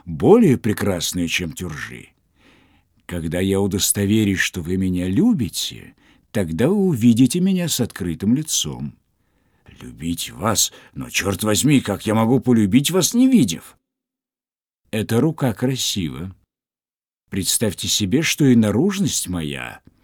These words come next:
ей соответствует. Теперь я окончательно уверен, что вы очаровательны. Вы выдали себя, забыв изменить свой голос.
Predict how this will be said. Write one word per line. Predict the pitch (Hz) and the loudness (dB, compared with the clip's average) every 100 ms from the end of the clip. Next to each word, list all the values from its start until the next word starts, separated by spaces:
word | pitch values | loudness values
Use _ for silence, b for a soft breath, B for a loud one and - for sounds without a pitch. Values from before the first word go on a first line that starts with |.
| _ - | _ -16
ей | 76 78 71 | -8 -6 -4
соответствует. | - 135 151 113 65 - - 62 131 - _ _ _ _ _ _ _ _ _ _ | -4 -4 -4 -6 -6 -8 -8 -10 -16 -16 _ _ _ _ _ _ _ _ _ _
Теперь | - 101 87 | -10 -4 -2
я | 85 | -2
окончательно | - 98 - 113 98 78 80 | -2 0 2 2 0 -4 -4
уверен, | 80 90 123 113 - b b | -2 2 4 4 0 b b
что | - 95 | -6 -2
вы | 95 | 0
очаровательны. | 95 - 92 85 85 - - 82 - _ _ _ B B B - | 0 -2 -4 -8 -10 -12 -16 -20 -20 _ _ _ B B B -4
Вы | 82 | 2
выдали | 120 165 160 156 | 6 8 8 6
себя, | 135 151 156 151 | 6 4 4 4
забыв | 131 143 160 151 | 4 4 4 4
изменить | 123 147 151 165 - | 4 6 6 6 4
свой | 156 175 | 4 4
голос. | 156 202 170 92 - - - | 4 4 4 2 -4 -6 -6